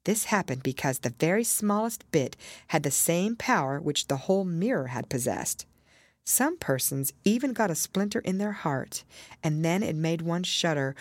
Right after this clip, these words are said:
for their heart became like a lump of ice. Some of the broken pieces were so large that they were used for window panes, through which one could not see one's friends. Other pieces were put in spectacles,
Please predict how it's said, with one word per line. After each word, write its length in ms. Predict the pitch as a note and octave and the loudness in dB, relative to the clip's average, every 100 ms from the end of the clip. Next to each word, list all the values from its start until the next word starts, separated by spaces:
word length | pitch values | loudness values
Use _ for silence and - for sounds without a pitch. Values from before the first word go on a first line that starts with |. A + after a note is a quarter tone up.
| - - | -14 0
for 160 | F#3 | 2
their 120 | F3 F3+ | 4 0
heart 380 | - G#3+ A#3 - | 2 2 2 -2
became 500 | F3 F3 F3 F3 F#3 | -4 0 0 0 0
like 160 | D#3 C#3+ | -2 -2
a 60 | |
lump 320 | C3+ D3 F3 | -2 -2 -2
of 140 | G3 F3 | -2 -2
ice. 540 | C3+ B2+ C3 - - - _ _ _ _ _ - | -2 -4 -6 -8 -10 -14 _ _ _ _ _ -2
Some 320 | - E3+ F#3+ | 2 2 2
of 60 | D#3+ | 0
the 80 | |
broken 340 | C#3+ D3+ D3+ D3 | 0 0 0 -4
pieces 460 | - E3 - F3+ | 0 0 0 -2
were 100 | D3+ | 0
so 340 | C#3+ - - B3 | 0 2 2 2
large 640 | D4 A#3+ C4+ D3 B2+ C#3 - - - | 2 0 2 0 0 -4 -6 -14 -2
that 220 | D#3+ D#3+ | -2 2
they 140 | G#3+ A3+ | 4 4
were 120 | F#3+ | 2
used 420 | D3 F3 A#3 - | 0 2 2 0
for 120 | - D3+ | -2 0
window 400 | F#3+ D#4+ B3 E3+ | 2 2 2 -2
panes, 500 | - C3 A2+ - - - - _ | -2 -2 -2 -4 -6 -10 -20 _
through 220 | - A3 A3 | 0 4 4
which 240 | F3 - | 0 -2
one 380 | D3+ F#3+ G#3+ A#3+ | 0 2 2 -2
could 220 | - D3+ | -2 0
not 300 | E3 F#3+ - | 2 2 0
see 300 | - C4+ A#3 | 0 2 2
one's 320 | G3+ G#3 G#3 | 2 0 -2
friends. 680 | - B3 G#3+ D3 C3 - - _ _ _ _ _ _ _ _ | -2 0 2 0 -2 -4 -6 _ _ _ _ _ _ _ _
Other 240 | - G#3 F#3 | 4 6 2
pieces 460 | - C#3 C3+ D3+ | -2 -2 -2 -2
were 80 | D#3 | -4
put 240 | C#3 - G3 | -4 0 0
in 100 | F#3+ | 0
spectacles, 840 | - - D#3+ D#3 C3 - A2+ A2+ | -4 0 0 0 -6 -4 -2 -4